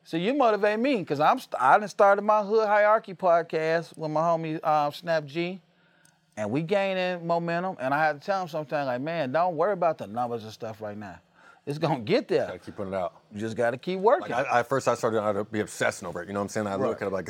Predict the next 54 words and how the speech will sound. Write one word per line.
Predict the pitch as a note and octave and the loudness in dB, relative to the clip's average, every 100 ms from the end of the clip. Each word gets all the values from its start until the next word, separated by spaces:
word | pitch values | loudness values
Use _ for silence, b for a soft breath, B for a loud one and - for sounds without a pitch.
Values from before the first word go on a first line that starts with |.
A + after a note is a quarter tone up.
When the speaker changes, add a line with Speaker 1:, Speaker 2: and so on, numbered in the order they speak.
| - G2 | -8 -2
Speaker 2:
"I | G#2 | 0
wanna | G#2+ G#2+ | 0 -2
make | G#2+ | -2
sure | G#2+ G2+ | -4 -4
each | C3 A2+ | -4 -4
week | G2+ B2 A2 | -2 0 0
I | G#2+ | 0
get | G2+ | 0
more | A2+ A2+ | 2 2
views | G#2+ A2 | 0 -2
and | G#2 | -2
all | G2+ | -4
that | F#2+ | -4
stuff," | - A2+ G#2 | -2 -2 -2
and | A#2+ | -6
you | |
just | A#2+ | -4
keep, | C3+ | -4
Speaker 1:
Right. | B2 | -4
Speaker 2:
I | |
just | G#2 - | -6 -4
pop | G#2 - | -4 -2
'em | G#2 | -6
out, | G2 | -4
bro, | G2+ | -2
and | F#2+ | -2
it's | F#2 | 0
all, | G#2 G2 B B B B B - - | 0 0 B B B B B -20 -8
we're | F#2+ A2+ | 2 4
all | C3 C3 | 6 6
living | B2+ B2 A#2 | 6 2 2
in | A2 | 4
God's | A#2 A2+ | 4 4
world, | G#2 G#2+ | 2 2
bro. | G2+ | 2
Like, | G2+ F#2+ | 2 2
whatever's | G#2+ A#2 G#2+ - | 2 2 0 -2
gonna | A2+ | 0
happen | G#2+ A#2+ A2+ | 0 0 -2
in | G2+ | -4
twelve, | - A2+ A2 - | -2 -2 -2 -4
twenty-four | B2 B2 A#2 | -4 0 2
hours | A#2 | 0
from | B2 | 0
now | A2+ | -2
is | G2 | 2
already | A2 G2 | 0 0
gonna | A2 G2 | -2 -2
happen, | G2+ F#2 | -4 -4
bro. | F#2 | -4
We're | G2 | -4
just, | G2+ E2+ | -4 -4
we're | G#2 | -4
just | G#2+ - | -4 -8